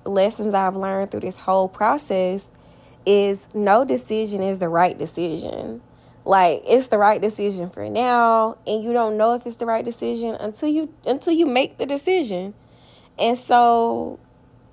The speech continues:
literally just trying it out.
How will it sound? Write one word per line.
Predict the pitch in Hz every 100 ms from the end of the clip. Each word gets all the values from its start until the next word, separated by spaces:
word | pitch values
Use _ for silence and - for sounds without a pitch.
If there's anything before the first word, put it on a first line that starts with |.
| -
literally | 214 233 247 240 233 226 220
just | 214 214 214 214 - _ _ -
trying | - 202 208 226 202 196
it | 185
out. | 185 247 160 -